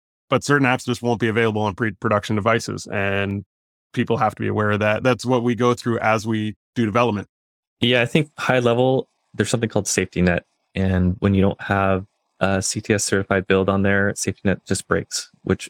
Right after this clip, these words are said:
Speaker 2: everybody, like, oh, so many apps rely on. And Play Store will note that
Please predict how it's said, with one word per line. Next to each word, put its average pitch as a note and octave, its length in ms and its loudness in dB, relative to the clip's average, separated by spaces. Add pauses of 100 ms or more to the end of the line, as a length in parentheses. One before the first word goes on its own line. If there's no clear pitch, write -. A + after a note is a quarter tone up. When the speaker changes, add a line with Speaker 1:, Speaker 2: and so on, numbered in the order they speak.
(160)
Speaker 2:
everybody, G#2 420 2
like, G#2 200 0
oh, - 140 0
so A#2+ 260 0
many G2+ 140 2
apps F#2+ 280 -2
rely F2+ 260 0
on. F2+ 280 0 (340)
And F2+ 320 2 (220)
Play C3+ 140 2
Store A#2+ 260 2
will G2 320 0
note G2 300 0
that F#2 160 0